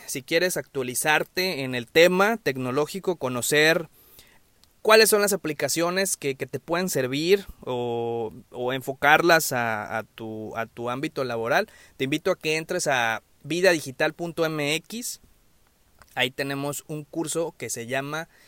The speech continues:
Gestión Tecnológica del Conocimiento, eh, con enfoque educativo. Está enfocado a estas prácticas, ¿no? Conocer cuáles son las aplicaciones y herramientas y entornos virtuales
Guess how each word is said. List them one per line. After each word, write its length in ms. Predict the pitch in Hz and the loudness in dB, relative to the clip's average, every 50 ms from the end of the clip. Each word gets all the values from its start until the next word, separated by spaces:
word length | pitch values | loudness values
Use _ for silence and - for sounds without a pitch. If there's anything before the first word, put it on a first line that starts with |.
| _ _ | _ _
Gestión 500 | - - - - - - - 151 143 147 | -12 -10 -6 -6 -6 -4 -4 -6 -6 -6
Tecnológica 720 | - - 156 139 131 123 120 123 123 - 143 131 - 135 127 | -6 -6 -6 -6 -6 -6 -6 -8 -8 -10 -12 -10 -8 -6 -6
del 180 | 123 117 117 | -6 -8 -10
Conocimiento, 1000 | - - 127 120 120 113 - - - 127 123 131 151 170 175 175 160 - 185 190 - _ _ _ _ _ _ _ _ _ _ _ _ _ _ | -12 -12 -12 -10 -10 -8 -10 -10 -8 -8 -8 -4 -2 -2 -2 -2 -4 -6 -6 -8 -8 _ _ _ _ _ _ _ _ _ _ _ _ _ _
eh, 100 | - - - | -20 -20 -12
con 180 | - 135 127 127 | -10 -8 -8 -8
enfoque 460 | 123 120 - 143 135 - - - 143 | -10 -10 -10 -10 -10 -10 -6 -6 -6
educativo. 760 | 135 127 123 - - 120 - _ 196 202 208 208 220 247 254 | -6 -6 -8 -6 -6 -8 -6 _ -4 -2 2 2 2 2 0
Está 560 | - 127 131 127 - - - - - 139 143 | -4 -8 -8 -8 -6 -8 -8 -4 -4 -4 -4
enfocado 800 | 147 - 170 151 - - 160 156 156 156 160 170 180 190 190 - _ - | -2 -6 -10 -10 -4 0 0 2 2 2 0 -2 -4 -4 -6 -10 _ -10
a 560 | 120 117 117 117 113 110 110 110 110 113 113 | -6 -4 -4 -2 -4 -4 -6 -8 -8 -6 -8
estas 280 | 120 117 - - 143 - | -8 -10 -10 -14 -16 -16
prácticas, 640 | - _ 120 113 110 - _ 110 - - 110 107 - | -14 _ -10 -10 -10 -12 _ -20 -18 -16 -16 -14 -12
¿no? 200 | 123 127 143 139 | -12 -12 -12 -12
Conocer 500 | - 127 120 117 110 - - 147 147 - _ _ _ _ _ _ _ _ _ _ _ _ _ _ | -12 -12 -12 -12 -8 -4 -4 -4 -4 -6 _ _ _ _ _ _ _ _ _ _ _ _ _ _
cuáles 320 | - 170 190 190 196 196 185 | -2 2 2 4 4 2 2
son 280 | - 185 175 170 170 | -2 -2 -2 0 2
las 180 | 170 156 143 - | 2 2 0 -2
aplicaciones 880 | 131 - - 123 120 - - 117 - - 147 147 151 160 170 170 - - | -6 -8 -10 -14 -10 -8 -8 -8 -8 -6 -6 -6 -6 -6 -8 -10 -10 -12
y 160 | 156 147 135 | -8 -6 -6
herramientas 680 | 131 120 120 120 120 127 135 139 139 139 - 160 143 - | -4 -4 -6 -8 -8 -8 -10 -10 -10 -10 -10 -10 -8 -8
y 40 | |
entornos 380 | 127 120 - 131 123 135 139 139 | -12 -12 -10 -10 -10 -8 -10 -10
virtuales 560 | 135 123 113 _ - 127 127 135 151 165 - | -10 -12 -12 _ -8 -6 -6 -6 -6 -10 -10